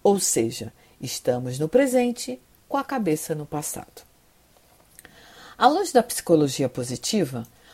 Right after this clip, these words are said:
podemos dizer que existem crenças, como por exemplo, da felicidade, que é uma questão de sorte, e existem crenças de que a felicidade é uma questão conquistada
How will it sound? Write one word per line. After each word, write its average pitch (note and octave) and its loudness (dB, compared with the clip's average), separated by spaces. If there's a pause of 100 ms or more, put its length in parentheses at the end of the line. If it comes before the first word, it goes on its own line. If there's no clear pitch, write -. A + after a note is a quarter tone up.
(100)
podemos F#3+ 4
dizer D#3+ 2
que - 0
existem D#3 0
crenças, C3 -2
como C3 -4
por C3 -2
exemplo, D3 0
da A3 2
felicidade, G#3 -4 (400)
que - -4
é B2 0
uma A#2 -4
questão B2 -6
de E3 -6
sorte, - 0 (300)
e - -4
existem A3 0
crenças G3 -2
de A3+ -6
que - -4
a E3+ 2
felicidade D#3 -2
é C#3+ -10
uma C3 -4
questão E3 0 (960)
conquistada A3 2